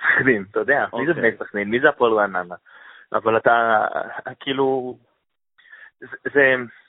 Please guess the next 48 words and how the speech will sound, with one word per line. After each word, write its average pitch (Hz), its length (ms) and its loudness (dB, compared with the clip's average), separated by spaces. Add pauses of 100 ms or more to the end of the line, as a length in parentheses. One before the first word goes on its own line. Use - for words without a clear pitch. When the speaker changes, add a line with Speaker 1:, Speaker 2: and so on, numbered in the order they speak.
(200)
Speaker 1:
אה, 120 160 2
אני 110 140 -2
אסביר 117 140 -2
לך - 120 -10
את 104 60 -14
זה 95 80 -12
ככה. - 320 -6 (840)
ה-, 107 380 2
הדבר 113 280 4
היותר 170 260 2
חשוב 156 320 -2
פה, 113 100 4
עזוב 139 160 2
רגע 151 160 2
את 110 60 0
מכבי 117 220 0
תל 113 60 0
אביב, 110 80 2
בוא, 160 100 4
בוא 185 120 2
נסתכל 180 180 2
על 156 60 4
מכבי 131 200 2
תל 123 60 2
אביב 127 120 4
בצד, 135 340 0
בוא 135 80 -2
נגיד 135 220 -12
שזה - 180 -4
היה 107 60 4
הפועל 117 220 2
באר 104 160 2
שבע 123 320 0
לפני 110 200 -8
שבוע, 110 400 0 (260)
בסדר? 131 240 2
Speaker 2:
מהמם, 147 200 0 (300)
מהמם. 107 200 -2
Speaker 1:
ה-, 110 280 -2
ה-, - 20 0 (140)
העניין, 143 280 -4 (280)
העניין 143 240 0
הוא 196 80 -2
ש-, 117 380 -4 (440)
מ-, 143 440 -8
מה 175 120 2
בעצם 202 380 4
אומר 123 440 2